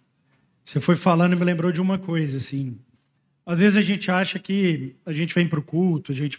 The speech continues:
lê a Bíblia pra conhecer a Deus. Só que a gente não entendeu qual parte.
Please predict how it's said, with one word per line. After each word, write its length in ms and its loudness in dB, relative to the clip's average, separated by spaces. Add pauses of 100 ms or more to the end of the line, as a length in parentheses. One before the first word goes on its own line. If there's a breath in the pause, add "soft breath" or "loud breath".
(120)
lê 160 2
a 100 2
Bíblia 560 0 (480)
pra 140 0
conhecer 420 2
a 80 2
Deus. 500 -2 (3000)
Só 160 0
que 80 0
a 60 4
gente 160 2
não 80 2
entendeu 720 0 (680)
qual 200 2
parte. 520 -2